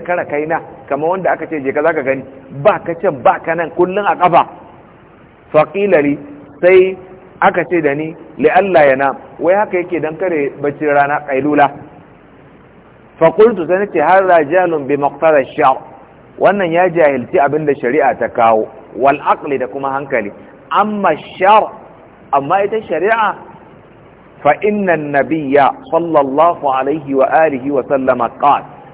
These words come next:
annabi ya ce, alaihi salatu wa salam, "Inna li nafsika alayka haqqan faqum wa nam."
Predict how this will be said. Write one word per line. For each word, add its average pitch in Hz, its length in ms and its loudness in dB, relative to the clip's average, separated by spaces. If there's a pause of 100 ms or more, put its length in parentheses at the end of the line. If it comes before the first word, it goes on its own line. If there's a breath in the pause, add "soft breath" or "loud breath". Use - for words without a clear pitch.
annabi 160 420 -2
ya 156 160 4 (140)
ce, 160 260 -2 (320)
alaihi 143 500 0
salatu 135 300 -4
wa 101 40 -14
salam, 120 220 -2 (380)
"Inna 180 360 0
li 143 140 -4
nafsika 156 480 -4 (140)
alayka 156 400 -2
haqqan 160 680 -6
faqum 175 480 -2
wa 143 160 4
nam." 139 280 0